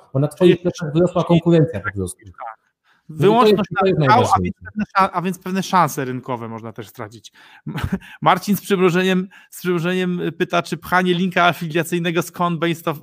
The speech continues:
Speaker 2: <laughs> z Coinbase to już franczyza? Chyba nie, co?
Speaker 1: No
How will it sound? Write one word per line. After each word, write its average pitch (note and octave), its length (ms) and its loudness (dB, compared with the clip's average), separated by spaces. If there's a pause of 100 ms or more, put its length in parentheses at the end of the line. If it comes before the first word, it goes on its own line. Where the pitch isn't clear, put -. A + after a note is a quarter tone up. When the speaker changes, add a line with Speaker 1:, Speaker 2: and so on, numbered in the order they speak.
Speaker 2:
<laughs> - 140 -18
z - 120 -8
Coinbase - 600 -2
to G3 60 2
już F#3+ 160 0
franczyza? E3+ 720 0 (400)
Chyba F#3+ 220 -4
nie, C3+ 260 -4
co? B2+ 140 -12
Speaker 1:
No C#3+ 140 -10